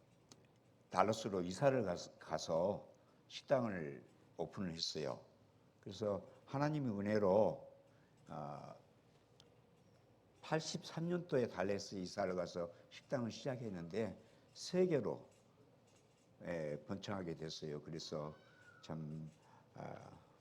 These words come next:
너무나 나에게는, 아,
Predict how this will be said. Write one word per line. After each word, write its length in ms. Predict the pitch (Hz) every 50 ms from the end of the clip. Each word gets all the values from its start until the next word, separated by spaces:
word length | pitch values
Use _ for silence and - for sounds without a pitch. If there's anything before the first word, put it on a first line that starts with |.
| - - - - - - - - _ _ - - - - - - - - - - - - - - - - - - - - - - - - - - - -
너무나 520 | 73 71 87 120 147 156 156 147 135 120
나에게는, 840 | 110 104 101 104 107 117 120 113 117 110 110 110 101 95 82 80 - -
아, 240 | - 82 76 76 73